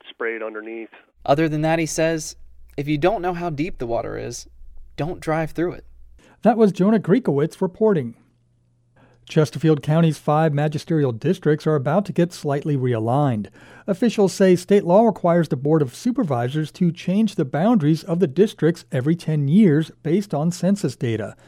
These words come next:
Speaker 3: Facebook Live events are being held to go over the process and to answer residents' questions. A meeting was held last night, with the next one scheduled for October nineteenth at six P M.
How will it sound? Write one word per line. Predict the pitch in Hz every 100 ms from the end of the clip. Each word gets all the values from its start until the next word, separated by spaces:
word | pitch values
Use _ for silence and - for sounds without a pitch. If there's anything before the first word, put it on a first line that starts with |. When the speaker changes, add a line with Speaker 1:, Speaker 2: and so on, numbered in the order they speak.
| - - -
Speaker 3:
Facebook | - 185 - 160
Live | 131 170 220
events | 135 143 -
are | 151
being | 156 143
held | 110 196 170
to |
go | 151 156 143
over | 202
the | 233
process | 185 131 127 - 160 -
and | 185 254
to | 131
answer | 123 123 180
residents' | 165 120 120 120 123
questions. | - 160 165 120 104 101 - - - -
A |
meeting | 196 214 196
was | 156 -
held | 175 165
last | 147 151 -
night, | 175 202 170 -
with | 151 143
the | 135
next | 135 240 -
one | 151 147
scheduled | - 220 180 151
for | - 143
October | 139 - 170 165
nineteenth | 143 131 - 220 202 190 -
at | 170 -
six | 131 -
P | - 135
M. | 151 123